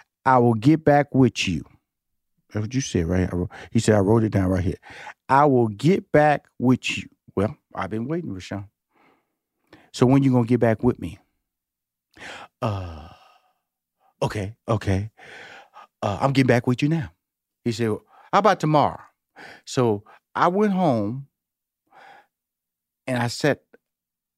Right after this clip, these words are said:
'cause it was about me now, not capitalizing on my success. 'Cause I B M gave me a job opportunity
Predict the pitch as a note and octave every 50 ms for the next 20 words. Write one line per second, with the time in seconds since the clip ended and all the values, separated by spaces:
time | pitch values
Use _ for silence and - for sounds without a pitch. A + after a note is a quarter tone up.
0 | _ - D3+ C#3 C3+ C#3+ C3+ C3 B2+ C#3 C3 A#2+ A2+ B2+ C#3 C3 A#2 F#2+ F2+ F2+
1 | F#2 - - - - - _ _ _ _ _ _ _ _ _ _ _ _ - -
2 | - _ _ _ _ _ _ _ _ _ _ _ - A#2 B2+ C3 C#3 - - D#3
3 | D#3 - - B2 A#2 A2+ A#2 A#2 A2+ A2 A2 G#2+ G#2+ - _ - G#2+ A2 G#2+ G2+
4 | G#2+ G#2 G2 G2+ G#2 _ _ - F#2+ F#2+ F#2+ - - - - - - F#2 - -
5 | _ _ _ - _ _ - A#2+ - - D3 D#3+ D3 B2+ D#3 F3 D#3 C3 - C#3+
6 | C3+ B2 B2+ B2 A#2 A2 - C#3 E3 E3+ D#3 C#3 - A#2 - - - - B2 A#2+
7 | - - - - - -